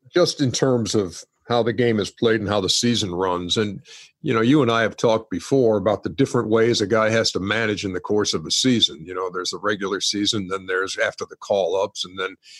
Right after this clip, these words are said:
if you're in the wild card game, it's different than when you're in the D S or, and now you've got a pitcher who's gotta face, you know, you, you go to the pen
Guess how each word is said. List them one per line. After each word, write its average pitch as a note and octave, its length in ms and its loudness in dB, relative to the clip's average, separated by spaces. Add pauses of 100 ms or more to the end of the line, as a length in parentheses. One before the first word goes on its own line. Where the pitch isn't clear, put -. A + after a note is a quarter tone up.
(120)
if B2+ 140 -2
you're A#2 100 2
in A2 60 0
the G2+ 80 0
wild G2+ 480 0
card G2 320 -2
game, G2+ 340 -4 (320)
it's - 240 -6
different A2+ 400 -4
than G#2+ 220 -4
when G#2+ 160 -4
you're G#2 180 -2
in G#2+ 120 -6
the G2 260 -2 (500)
D G#2+ 240 0
S A2+ 320 0
or, A2 260 0 (500)
and B2+ 180 0
now D3+ 580 2 (200)
you've C3+ 220 2
got C3+ 160 4
a A#2+ 60 2
pitcher E3 320 2
who's B2 140 4
gotta C#3 180 4
face, - 460 0
you D3 80 2
know, A2 240 2
you, B2 120 -2 (140)
you A#2+ 120 0
go D3 140 4
to C#3 60 4
the A#2 80 0
pen D3+ 500 0